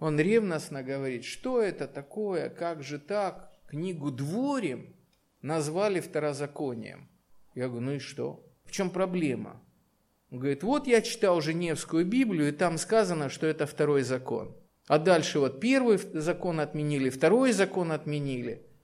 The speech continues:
И вот только вот Новый Завет, вот он как бы состоялся». Я говорю: «Подожди, подожди, ты вообще о чём говоришь? Второзаконие — это не второй закон, это повторение закона.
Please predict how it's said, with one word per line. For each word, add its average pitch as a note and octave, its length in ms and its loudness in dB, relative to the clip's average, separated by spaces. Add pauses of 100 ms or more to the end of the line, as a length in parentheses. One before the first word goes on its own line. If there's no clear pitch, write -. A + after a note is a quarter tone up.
И D#3+ 100 8
вот G3+ 280 12
только F3+ 300 6
вот D#3 220 2
Новый D3 520 4 (160)
Завет, E3+ 680 2 (160)
вот D3+ 300 2
он A#3+ 180 4
как E3 280 0
бы D3 80 -2
состоялся». C3 840 -4
Я B2+ 80 -6
говорю: E3+ 160 -2
«Подожди, A#3 300 0
подожди, B3+ 300 -4
ты A#3 140 -8
вообще A#3+ 340 -4
о - 20 -8
чём F#3+ 240 -12
говоришь? D#3 600 -8 (260)
Второзаконие — G#3 960 2
это G#3+ 140 -2
не G#3 140 0
второй C#4+ 440 2
закон, C#3+ 580 -4 (500)
это F3+ 220 0
повторение B3 880 2
закона. C3 640 -4